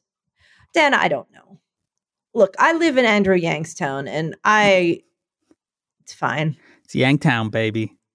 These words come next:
Speaker 1: Forget about it, Dan. It's Yangtown. <laughs> It's fine. It's all fine.
Speaker 2: Says Who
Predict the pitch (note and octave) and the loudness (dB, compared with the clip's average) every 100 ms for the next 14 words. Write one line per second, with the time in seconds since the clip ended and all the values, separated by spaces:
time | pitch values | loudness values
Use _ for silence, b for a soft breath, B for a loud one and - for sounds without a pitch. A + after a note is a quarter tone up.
0 | _ _ _ _ _ _ _ - A3 G#3 | _ _ _ _ _ _ _ -2 2 4
1 | F#3+ E3+ D#3+ E3 D#3+ D#3+ E3 - - F#3 | 4 2 2 2 2 2 0 -4 -4 0
2 | F3+ F#3+ - F#3 - - _ _ _ _ | 4 4 2 0 0 -4 _ _ _ _
3 | _ _ _ _ _ _ _ - - D3+ | _ _ _ _ _ _ _ -20 -6 -2
4 | D3+ D3+ D#3 _ _ _ _ _ - C4 | 0 0 -2 _ _ _ _ _ -2 -2
5 | - - D#3+ D#3 D3 C#3+ b b b b | -2 -2 0 0 0 -6 b b b b
6 | b b b b b b b - - G3+ | b b b b b b b -10 -2 2
7 | B3 F#3+ G3 C4+ A3+ D3 B2+ | 2 4 4 6 4 4 2